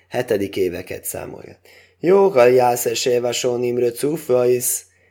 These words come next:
Smita vijásze jaj vélach réhem. Ah, hihettük volna azt,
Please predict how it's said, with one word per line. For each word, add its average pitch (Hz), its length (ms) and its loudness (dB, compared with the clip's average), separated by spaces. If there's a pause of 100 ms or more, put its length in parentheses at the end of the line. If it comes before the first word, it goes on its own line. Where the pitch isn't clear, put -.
(160)
Smita 123 500 -4
vijásze 120 460 0
jaj 120 200 0
vélach 120 420 -2
réhem. 123 760 -6 (1120)
Ah, 110 180 -8
hihettük 131 380 0
volna 127 320 0
azt, 127 400 -4